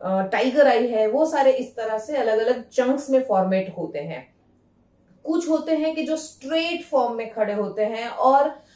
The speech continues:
उसी तरह से उसका formation होता है, तो उसमें एक है selenite। तो इस तरह से अलग-अलग crystalline structure होते हैं, crystalline forms होते हैं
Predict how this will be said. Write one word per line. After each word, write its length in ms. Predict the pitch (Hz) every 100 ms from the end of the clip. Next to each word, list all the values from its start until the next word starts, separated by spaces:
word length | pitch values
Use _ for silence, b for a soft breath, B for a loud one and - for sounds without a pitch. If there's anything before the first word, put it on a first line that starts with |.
| B
उसी 320 | 254 254 349
तरह 320 | 330 254 254 240
से 280 | - 262
उसका 320 | - 220 254 254
formation 580 | 247 202 208 254 262
होता 320 | 233 214 208 214
है, 160 | 214
तो 160 | 220 214
उसमें 280 | 214 233 233
एक 220 | 220 -
है 220 | 226 226
selenite। 640 | - 220 180 180 147 151 - b b b -
तो 240 | 330 -
इस 260 | 302 294 -
तरह 360 | 269 262 233
से 220 | 226 320 320
अलग-अलग 800 | - 254 262 262 269 - -
crystalline 640 | 240 214 - - 247 247 262
structure 600 | - - 190 - 240 254
होते 240 | 294 302
हैं, 160 | 320 330
crystalline 600 | 240 214 226 220 226 240
forms 520 | - 214 226 262 247
होते 180 | 180 185
हैं 300 | 202 294